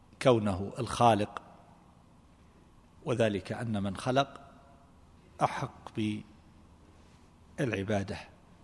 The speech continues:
فلا تصرف العبادة إلى غيره ممن لا يخلق ولا، ولا يرزق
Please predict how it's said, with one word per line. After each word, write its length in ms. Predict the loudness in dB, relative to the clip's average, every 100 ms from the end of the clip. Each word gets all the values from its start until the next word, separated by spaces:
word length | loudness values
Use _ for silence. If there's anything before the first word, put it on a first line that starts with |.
| -20 -20 -20 -20 -20 -20 -20 -6
فلا 240 | -2 -2
تصرف 640 | -2 -4 -2 -4 -8 -16 -18 -20 -20 -8 -2
العبادة 640 | -2 -2 0 0 0 -6
إلى 280 | -4 -2 0
غيره 640 | 2 2 2 -4 -8 -12 -14 -18 -20 -8
ممن 320 | -2 0 0
لا 100 | 2
يخلق 640 | 2 0 -2 -6 -4 -6 -6 -14 -20 -20 -20 -20 -20 -20 -20 -20 -20 -20 -10 0
ولا، 420 | 2 4 0 -6 -14 -20 -20 -20 -20 -20 -20 -20 -20 -20 -20 -20 -20 -18 -2
ولا 220 | 2 4
يرزق 520 | 4 2 -2 -6 -8